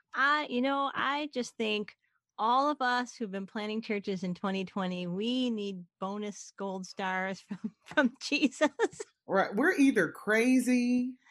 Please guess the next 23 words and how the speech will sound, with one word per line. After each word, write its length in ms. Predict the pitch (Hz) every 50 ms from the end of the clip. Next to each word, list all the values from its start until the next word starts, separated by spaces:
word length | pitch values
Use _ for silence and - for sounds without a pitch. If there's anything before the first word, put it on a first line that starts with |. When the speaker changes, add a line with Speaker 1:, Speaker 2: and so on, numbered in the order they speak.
| _ _ -
Speaker 2:
or 580 | 190 185 180 175 170 160 160 156 156 151 - -
seriously 760 | - - - - - 220 202 190 185 180 180 - - 175 160
courageous. 680 | 156 - - 160 151 147 147 143 139 135 139 135 135 -
And 140 | 139 143 135
some 280 | - 170 160 160 156
days 260 | 151 139 135 139 135
I'm 140 | 143 143 147
not 180 | 135 113 73 -
sure 180 | - - 147
which 240 | 139 135 139 135 -
one 280 | - 170 175 208 214 214
<laughs> 40 | -
is. 300 | 370 - - - - 254 - - - 640 392 - - - 571
Speaker 1:
Right? 320 | - 240 240 262 302 - - - - _ - - - _ - _ _ _ - - - _ - - - - - _ -
So 200 | - - 320 302
tell 260 | 285 - 330 349 359 392
me 220 | 415 415 392 339
about 420 | - 269 254 269 269 277 277 - -
this 200 | 240 247 220 -
vision 480 | - - 254 277 311 - 320 302 302
for 120 | 294 - 277
your 200 | 247 240 220 202
church 260 | - - 262 247